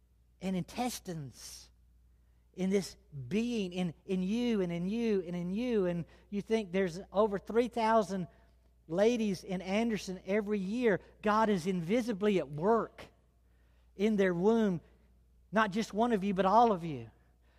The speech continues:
And not just here, but that's multiplied through every city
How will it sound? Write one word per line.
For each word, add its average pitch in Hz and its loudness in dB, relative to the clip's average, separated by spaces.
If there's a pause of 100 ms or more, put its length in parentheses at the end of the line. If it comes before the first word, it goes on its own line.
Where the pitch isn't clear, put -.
(160)
And 190 0
not 220 2 (480)
just 196 0
here, 254 4
but 180 0 (160)
that's - 0
multiplied 214 2
through 196 2
every 240 0 (300)
city 226 0